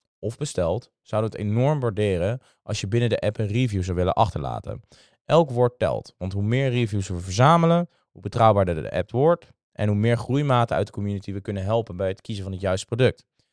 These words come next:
Want niemand heeft zin om een kilo whey te bestellen die uiteindelijk smaakt naar je oma's schoenzool.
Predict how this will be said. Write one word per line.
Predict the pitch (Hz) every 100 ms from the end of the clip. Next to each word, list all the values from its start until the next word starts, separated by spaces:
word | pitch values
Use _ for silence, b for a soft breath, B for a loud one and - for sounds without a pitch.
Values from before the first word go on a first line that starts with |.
| _
Want | - 87
niemand | 92 143 185 175
heeft | 170 165
zin | - 104 117 -
om | -
een | 95
kilo | - 160 170
whey | 147 127
te | -
bestellen | 90 - 98 92 107
die | 98
uiteindelijk | 90 - 123 120 113
smaakt | - 107 95 98
naar | 92
je | 82
oma's | 69 87 101
schoenzool. | - 165 123 87 53